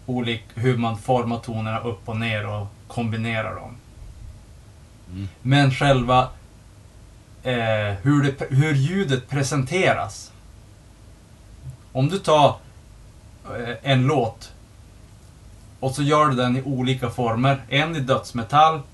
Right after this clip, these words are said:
Speaker 1: en technovers-, technoversion och en countryversion. Det är samma låt, men det kommer att tilltala olika personer. Det är samma sak som att man, vi blir attraherade av olika personer.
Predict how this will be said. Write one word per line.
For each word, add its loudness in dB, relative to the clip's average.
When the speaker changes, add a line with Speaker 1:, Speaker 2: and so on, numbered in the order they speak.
Speaker 1:
en -2
technovers-, -6
technoversion -2
och -6
en -6
countryversion. -2
Det -14
är -6
samma 4
låt, -2
men -6
det -4
kommer -2
att -10
tilltala 0
olika -6
personer. -4
Det 0
är 0
samma 2
sak 4
som -4
att -4
man, -4
vi -2
blir 0
attraherade 0
av -4
olika -4
personer. -2